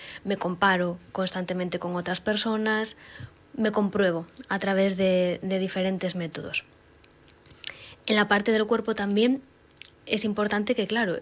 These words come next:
nunca llega, nunca llega la hipermusculación. Entonces, lo que empieza siendo al principio como algo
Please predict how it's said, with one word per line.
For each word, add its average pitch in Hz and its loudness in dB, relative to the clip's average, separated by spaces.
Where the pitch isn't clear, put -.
nunca 208 2
llega, 185 0
nunca 202 -2
llega 190 0
la 185 2
hipermusculación. 190 -2
Entonces, 190 -2
lo 202 2
que 202 -2
empieza 214 0
siendo 208 0
al 202 0
principio 202 -2
como 180 -4
algo 190 0